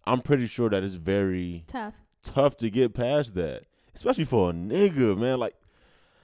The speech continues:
Speaker 1: I just couldn't
Speaker 2: Is
Speaker 1: even
Speaker 2: it worse?
Speaker 1: think.
Speaker 2: Is
Speaker 1: What?
Speaker 2: it worse if a woman cheats versus a male?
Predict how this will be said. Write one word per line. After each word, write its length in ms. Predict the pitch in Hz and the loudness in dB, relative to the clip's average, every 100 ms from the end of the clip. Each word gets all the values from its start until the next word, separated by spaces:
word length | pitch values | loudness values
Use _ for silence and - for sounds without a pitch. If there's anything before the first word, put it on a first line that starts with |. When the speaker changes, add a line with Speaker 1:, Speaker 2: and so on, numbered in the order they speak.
| _ _ - | _ _ -6
Speaker 1:
I 140 | 208 | 2
just 260 | 190 160 - | 4 4 2
couldn't 240 | 156 151 | -2 0
Speaker 2:
Is 100 | 359 | 4
Speaker 1:
even 40 | 622 | 4
Speaker 2:
it 160 | 453 | 2
worse? 220 | 254 220 | 0 2
Speaker 1:
think. 400 | 208 269 294 226 - | 4 4 4 0 -2
Speaker 2:
Is 100 | 196 | 2
Speaker 1:
What? 200 | 247 277 | 4 4
Speaker 2:
it 60 | 269 | 4
worse 300 | 247 269 - | 0 -6 -8
if 180 | - 220 | -10 -10
a 400 | - 202 202 196 | -8 -6 -6 -8
woman 300 | - 214 214 | -8 -8 -8
cheats 240 | 202 226 208 | -10 -14 -10
versus 300 | 190 214 202 | -10 -10 -10
a 60 | 180 | -10
male? 400 | 180 185 190 | -10 -10 -12